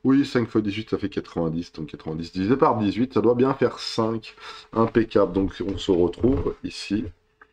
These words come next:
avec deux fois le même coefficient directeur. Donc ces points sont bien alignés. Voilà, donc on peut conclure, hein.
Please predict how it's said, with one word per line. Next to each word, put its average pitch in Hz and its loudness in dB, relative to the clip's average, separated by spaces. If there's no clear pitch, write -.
avec 90 2
deux 123 4
fois 120 4
le 101 2
même 107 2
coefficient 98 2
directeur. 87 2
Donc 90 -2
ces 76 -4
points - -4
sont - -12
bien 120 2
alignés. 92 0
Voilà, 87 2
donc 82 -2
on 85 0
peut 80 -8
conclure, 113 2
hein. 117 0